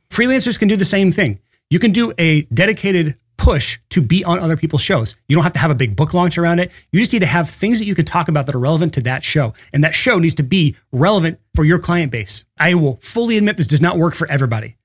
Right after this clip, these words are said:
Some freelancers are just in a niche where their ideal clients are too different from them. For example, if you're doing design for big businesses,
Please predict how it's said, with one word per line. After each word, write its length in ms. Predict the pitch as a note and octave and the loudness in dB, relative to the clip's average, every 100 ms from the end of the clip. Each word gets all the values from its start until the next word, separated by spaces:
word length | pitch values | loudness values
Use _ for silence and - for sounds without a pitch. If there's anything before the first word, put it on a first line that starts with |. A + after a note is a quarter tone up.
| - | -14
Some 400 | - - F3 G#3 | -10 -2 0 0
freelancers 640 | - F#3 D#3+ C3 C3+ C3+ - | 0 0 2 0 -2 -4 -2
are 80 | C#3 | 0
just 240 | B2+ - - | 2 0 2
in 140 | E3 | 2
a 40 | |
niche 460 | F#3+ E3 D#3+ D#3 - _ - | 4 4 2 0 -8 _ -6
where 140 | D3 C#3 | 0 2
their 200 | E3 - | 2 2
ideal 320 | E3+ D#3+ D#3 | 0 0 -2
clients 600 | - C#3+ F3+ G#3 - - _ _ | -2 -2 -2 -4 -12 -14 _ _
are 100 | D3 | -4
too 220 | C#3 - F3+ | -2 2 2
different 260 | E3+ D3 | 2 -2
from 120 | C3 | -4
them. 200 | G#2 G2 _ _ - | -6 -8 _ _ -4
For 120 | E3 | -2
example, 400 | B2+ E3 D3+ D3+ | 2 2 0 -2
if 140 | C3+ | -2
you're 160 | C#3+ F3 | 0 2
doing 260 | E3 D#3+ | 2 2
design 580 | C3+ B2 C3+ D3 E3 D#3+ _ - | 2 0 0 2 2 -2 _ -12
for 360 | - D#3 D3 | -2 2 2
big 300 | B2 F#2+ D#3 | -2 -2 -2
businesses, 460 | A#2+ C#3+ D#3 G3+ | 0 0 0 0